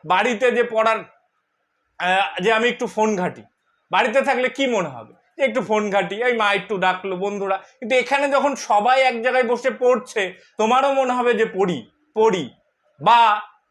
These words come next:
তার থেকে একটা বড় বি-, যেটা হেল্পটা হয় সেটা হচ্ছে আমি সারাদিন এখানে বসে থাকি, ম্যাডাম থাকে, আরো আরো স্যাররা থাকে, তোমার যদি কোনো একটা প্রবলেম হয় তুমি সাথে সাথে সলভ আউট করে নিতে পারো, one is to one।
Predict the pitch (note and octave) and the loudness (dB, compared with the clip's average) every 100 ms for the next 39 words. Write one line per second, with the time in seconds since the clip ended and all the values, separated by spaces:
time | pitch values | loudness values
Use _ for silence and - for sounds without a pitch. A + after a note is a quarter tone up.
0 | _ _ A3+ A3+ - D4 C4 B3 C4 A3+ | _ _ -4 -4 -2 -2 0 0 2 2
1 | A3+ A#3 A#3 F#3+ A3+ A3 F3+ A3+ B3 - | 2 2 0 0 0 0 2 0 0 0
2 | B3 F#3+ F#3 E3+ - _ - A#3 A#3+ A3+ | -2 2 2 0 -6 _ -2 0 0 0
3 | A3 F#3+ A3+ A3+ A3 G#3+ A3+ G#3+ A3 G#3+ | 0 2 0 -2 -2 0 -2 -4 -6 -6
4 | G3+ G3+ G3 G3+ G3 G3+ _ _ F3 G3+ | -6 -6 -6 -6 -6 -12 _ _ -2 0
5 | G#3+ A3+ G#3+ A3 G3+ F#3+ G3 A3 G#3+ G3+ | 0 -2 -4 -6 -2 0 2 0 0 -4
6 | F3 - G3 G3 G#3+ G3+ G3 G3 G3+ - | -8 -4 -2 0 -2 -2 -4 -6 -12 -18
7 | _ _ _ _ _ _ _ _ - F3 | _ _ _ _ _ _ _ _ -8 -2
8 | G#3 A#3 G#3 G#3+ A#3+ A#3 A#3+ G#3 G#3+ B3 | 2 2 2 0 2 0 -4 -2 0 2
9 | C4 C4 B3+ G#3 G#3 F#3+ G#3 F#3+ F#3+ F#3+ | 0 0 -2 0 0 0 -2 -2 -2 -2
10 | G3 G3 - G3+ F#3+ A3 A3 G3 G3+ - | -4 -8 -6 -4 -2 -2 -4 -4 -6 -2
11 | D#3+ E3 E3+ E3+ - D#3+ C3+ A#2+ G#2+ G2+ | -4 -2 -4 -4 -6 -10 -10 -12 -16 -20
12 | A2 - _ _ E3+ G3 F3+ - - B2+ | -20 -20 _ _ -2 0 -2 -8 -14 -20
13 | G#2+ F#2 | -20 -20